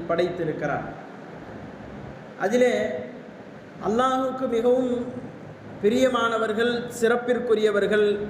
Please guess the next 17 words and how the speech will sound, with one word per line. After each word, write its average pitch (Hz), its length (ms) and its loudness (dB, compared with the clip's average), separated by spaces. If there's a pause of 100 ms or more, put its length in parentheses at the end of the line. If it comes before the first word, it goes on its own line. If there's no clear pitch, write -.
(260)
யார் 208 300 0
என்று 190 260 -2 (640)
அறிந்து 208 280 2
கொள்ளும் 175 280 2
பொழுது, 165 280 2 (1000)
முஸ்லிம்களை 214 520 2 (120)
தான் 202 160 0 (520)
அல்லாஹ் 190 340 0
அடையாளம் 185 500 -2
காட்டுகின்றான். 147 600 -6 (1120)
அல்லாஹுக்கு 208 600 2 (960)
மிக 226 260 4
மிக 247 240 4
பிரியமானவர்களாக 202 960 0 (580)
அல்லாஹ் 196 300 0 (100)
ரப்புல் 180 360 -2
ஆலமீன் 185 360 -2